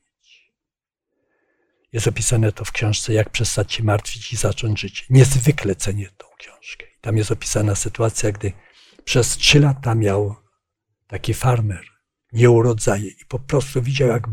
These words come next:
biedę klepią, jak jest nędznie, jak jest źle. I wychodził na most i chciał się wrzucić do rzeki. To on powiedział, że tylko wiara w Boga go powstrzymywała od tego ostatecznego,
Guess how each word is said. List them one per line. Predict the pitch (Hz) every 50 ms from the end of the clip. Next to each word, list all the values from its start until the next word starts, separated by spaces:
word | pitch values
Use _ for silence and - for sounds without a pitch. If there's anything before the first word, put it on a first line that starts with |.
| - -
biedę | - - 156 131 113 - 101 -
klepią, | - - - - - - - - - - - _ _ _ _ _ _ _ - - - - -
jak | 110 117 110 135
jest | 135 131 - - - 123 127 135 135 139 160 175
nędznie, | 185 185 151 113 101 92 - - - - - - - - - - - -
jak | - 110 127 156
jest | 165 156 - -
źle. | - - 135 143 143 117 95 - - -
I | - 117
wychodził | 135 135 135 - 165 147 135 147 127
na | 123 107 104
most | 120 160 196 202 196 - - - - - _ -
i | -
chciał | - - 147 139
się | 131 131 123
wrzucić | 107 104 - - 131 - - 120
do | 117 117 110
rzeki. | 110 - - 95 - - - _ _ _ _ - - - - - - - - -
To | - -
on | - 135 135 135
powiedział, | 135 131 135 139 135 147 131 127
że | 131 - 135 127 120 - - - - - - - -
tylko | - 147 139 127 - 139 127
wiara | 117 123 127 151 156 160 160 147
w | - - 135
Boga | 131 131 165 139 110 104 104 101
go | - - -
powstrzymywała | - 98 - - - - - 117 113 107 - - 95 95 -
od | - - -
tego | - 101 104 104 98 101 - - - _ _ - - - - - _ _ - - -
ostatecznego, | 127 - - - 117 110 - 131 107 - - - 120 113 113 110 117 113 117 113 -